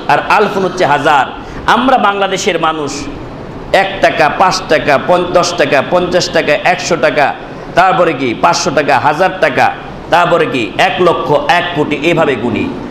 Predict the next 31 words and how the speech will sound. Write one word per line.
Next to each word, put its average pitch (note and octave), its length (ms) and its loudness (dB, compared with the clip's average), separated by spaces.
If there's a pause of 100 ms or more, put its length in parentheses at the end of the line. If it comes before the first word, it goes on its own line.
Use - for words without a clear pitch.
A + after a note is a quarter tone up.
(120)
হাজারের F#3+ 400 2
পরও G3 260 0
কি G3 160 -4
সংখ্যা F3+ 300 0
আছে F3 140 0
না G3+ 60 -2
নাই? B2 160 -4 (720)
হাজারের F3+ 340 2
পরে F3 200 0
কি D3+ 140 -4
লক্ষ, D#3+ 340 0 (360)
তারপরে E3+ 360 0
কি C#3+ 160 -4
কোটি, C#3+ 420 0 (380)
তারপরে G3+ 460 2 (560)
বিদেশের F#3 420 2
হিসাব E3+ 380 2 (300)
ডলার, E3 360 4 (220)
ইলিয়ন, D#3+ 380 2
বিলিয়ন, D#3 500 0
এরকম E3 320 -2
হিসাব D3 320 0
আছে। A#2 300 -4 (240)
আর C#3+ 100 2 (120)
আরবিয়ানদের B3 680 2
হিসাব G#3+ 320 0
হলো G3 160 0
হাজার, C3+ 420 0 (880)
হাজারের B3 440 2
উপরে G#3+ 260 0
আর F#3+ 100 -2